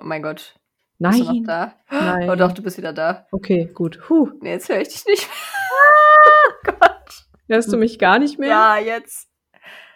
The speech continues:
Speaker 2: Hä?
Speaker 1: Nein, ja, du bist ein bisschen robo.
Speaker 2: Oh nein.
Speaker 1: Do-, rede weiter.
Speaker 2: Also ich glaube, man hört mich ganz normal.
Speaker 1: Ja, doch, jetzt ist gut.
Speaker 2: Also meine Spur sieht normal aus. Okay.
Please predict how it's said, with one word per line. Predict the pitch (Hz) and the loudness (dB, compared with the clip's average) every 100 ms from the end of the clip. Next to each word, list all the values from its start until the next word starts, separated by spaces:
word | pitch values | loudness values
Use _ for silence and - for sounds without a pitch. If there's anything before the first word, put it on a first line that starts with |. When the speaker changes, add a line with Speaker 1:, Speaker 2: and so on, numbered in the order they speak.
| _ _ _ _ _ | _ _ _ _ _
Speaker 2:
Hä? | - 175 | -4 2
Speaker 1:
Nein, | 220 220 254 240 | 2 2 -2 -2
ja, | 220 247 | 2 2
du | 226 | 2
bist | 226 302 | -10 -14
ein | 269 | -14
bisschen | 370 302 | -10 -8
robo. | 226 247 269 214 320 440 - _ _ _ - | -4 -4 -4 -2 -2 -4 -16 _ _ _ -8
Speaker 2:
Oh | 269 | -4
nein. | 247 254 262 262 269 - _ _ _ _ | 0 2 4 2 0 -8 _ _ _ _
Speaker 1:
Do-, | - 208 180 60 _ _ _ _ | -14 -10 -10 -12 _ _ _ _
rede | - 196 175 | -10 -10 -4
weiter. | 170 - 370 440 _ _ _ - | -4 -4 -8 -10 _ _ _ -10
Speaker 2:
Also | 196 | -6
ich | 196 | -4
glaube, | 202 196 262 | 0 2 4
man | 254 247 | 2 2
hört | 240 247 | -2 -2
mich | 240 | -6
ganz | - 220 220 | -4 -8 -6
normal. | 226 214 185 160 151 185 185 - _ _ _ _ _ | -6 -4 -4 -4 -4 -6 -8 -20 _ _ _ _ _
Speaker 1:
Ja, | 214 160 | -4 -4
doch, | 143 147 | -4 -10
jetzt | 165 160 | -12 -16
ist | 208 - | -18 -14
gut. | - 151 | -14 -14
Speaker 2:
Also | - - 180 175 | -18 -10 -8 -4
meine | 170 180 | -4 -6
Spur | - 196 | -4 -4
sieht | 170 - | -4 -8
normal | 151 147 151 | -8 -6 -6
aus. | - 156 - | -6 -8 -8
Okay. | 185 - 156 147 - | -12 -2 -2 -2 -10